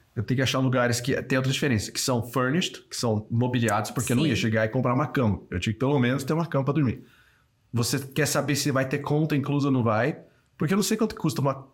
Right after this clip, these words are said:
Speaker 1: as contas aqui. Pode ser que seja barato, pode ser que não. Eu falei, "Não vou,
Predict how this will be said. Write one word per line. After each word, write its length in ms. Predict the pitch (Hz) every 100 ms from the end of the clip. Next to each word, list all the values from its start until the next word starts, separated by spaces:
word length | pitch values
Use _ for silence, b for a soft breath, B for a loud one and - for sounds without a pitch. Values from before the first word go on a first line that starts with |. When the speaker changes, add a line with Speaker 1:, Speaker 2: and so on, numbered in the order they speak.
| -
Speaker 1:
as 200 | 120 107
contas 320 | - 143 135 107
aqui. 180 | 107
Pode 160 | 101 120
ser 60 | 165
que 60 |
seja 140 | 160 170
barato, 280 | 151 139 -
pode 120 | 147
ser 80 | 147
que 100 | 151
não. 120 | - - b b b b -
Eu 60 | 202
falei, 140 | 107
"Não 80 | 135
vou, 460 | 120 113 117 -